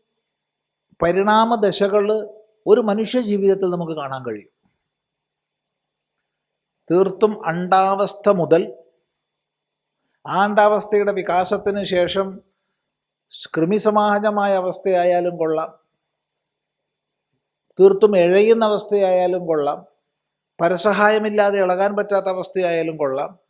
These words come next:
ക്രമികമായി വളർന്നു വന്ന് എഴുന്നേറ്റ് നിൽക്ക്, മുട്ടിട്ടഴയുന്ന അവസ്ഥയായാലും, നാലുകാലിൽ നടക്കുന്ന അവസ്ഥയായാലും,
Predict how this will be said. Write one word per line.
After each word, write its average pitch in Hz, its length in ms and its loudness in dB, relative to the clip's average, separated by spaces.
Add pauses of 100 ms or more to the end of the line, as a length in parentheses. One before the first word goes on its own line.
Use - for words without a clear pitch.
(260)
ക്രമികമായി 208 540 0
വളർന്നു 185 380 0
വന്ന് 190 280 0
എഴുന്നേറ്റ് 185 440 0
നിൽക്ക്, 180 240 -6
മുട്ടിട്ടഴയുന്ന 190 640 2
അവസ്ഥയായാലും, 170 460 -4
നാലുകാലിൽ 180 440 0
നടക്കുന്ന 180 360 -4
അവസ്ഥയായാലും, 151 800 -4